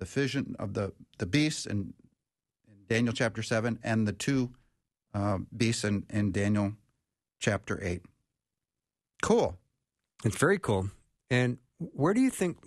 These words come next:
Speaker 2: most people have le-, learned this? Through personal study or through good, solid, uh,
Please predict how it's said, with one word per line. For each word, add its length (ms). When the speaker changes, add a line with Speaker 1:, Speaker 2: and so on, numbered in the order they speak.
Speaker 2:
most 340
people 300
have 460
le-, 120
learned 340
this? 460
Through 200
personal 360
study 380
or 200
through 280
good, 280
solid, 500
uh, 180